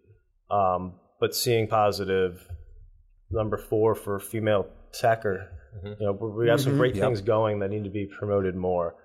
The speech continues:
Speaker 1: Um, I know one of the issues talking before, V C money, Connecticut brings in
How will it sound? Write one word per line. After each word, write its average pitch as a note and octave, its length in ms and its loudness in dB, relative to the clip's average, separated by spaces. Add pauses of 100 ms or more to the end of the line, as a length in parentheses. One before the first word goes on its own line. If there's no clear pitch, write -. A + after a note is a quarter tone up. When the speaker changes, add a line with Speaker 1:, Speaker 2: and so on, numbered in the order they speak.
(420)
Speaker 1:
Um, F2+ 480 0 (300)
I G#2+ 60 -2
know G#2+ 120 2
one A2 120 2
of G#2+ 80 0
the G2+ 80 -4
issues G2+ 400 -6 (140)
talking G2+ 360 -4
before, A2+ 720 0 (680)
V A2 120 -4
C A#2 240 -4
money, A#2 420 2 (300)
Connecticut G#2+ 720 0
brings G#2 340 -2
in G2 240 -4